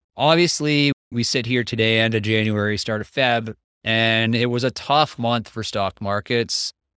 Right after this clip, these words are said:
Global stock markets at, at one point were down about ten percent, uh, top to bottom throughout the month. So that's noticeable, and people are probably noticing it on their statements or noticing it on the news. And so what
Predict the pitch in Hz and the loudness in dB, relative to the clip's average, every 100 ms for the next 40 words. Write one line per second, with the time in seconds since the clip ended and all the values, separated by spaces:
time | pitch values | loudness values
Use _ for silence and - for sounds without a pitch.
0 | _ _ 127 127 123 - 127 127 131 123 | _ _ -4 -2 -2 0 0 0 -2 -2
1 | 127 110 117 - 120 110 120 110 120 113 | -4 -2 -2 -2 -4 -2 -4 -4 -4 -4
2 | 110 107 110 107 95 107 104 - - 120 | -4 -2 0 0 -2 -4 -6 -12 -10 -8
3 | 117 - 107 - 110 110 - _ _ 110 | -8 -10 -8 -4 -2 -4 -8 _ _ -6
4 | 98 98 95 120 107 - 104 107 143 175 | -4 -2 -4 -4 -4 -4 -4 0 0 -4
5 | _ 117 113 107 107 123 175 - _ - | _ -4 -4 -4 -4 -4 -4 -8 _ -8
6 | - 139 139 - _ _ _ _ _ _ | 0 4 4 0 _ _ _ _ _ _
7 | _ _ _ _ _ 123 123 123 123 123 | _ _ _ _ _ -6 -4 -2 -4 -4
8 | 139 143 120 123 117 117 110 123 127 123 | -4 -4 -2 -6 -4 -4 -2 0 0 -2
9 | 123 117 117 120 120 113 113 113 104 - | -4 -2 -2 -4 -4 -4 -2 -2 -6 -4
10 | 131 127 131 131 - 101 104 104 107 113 | -4 -2 -4 -6 -4 -4 -4 -4 -4 -6
11 | - 104 101 104 98 117 143 - - _ | -6 -4 -4 -4 -2 -2 -2 -4 -12 _
12 | _ _ - 120 120 - 139 135 135 - | _ _ -4 -4 -2 2 4 4 2 -4
13 | - 123 143 180 | -8 -2 2 2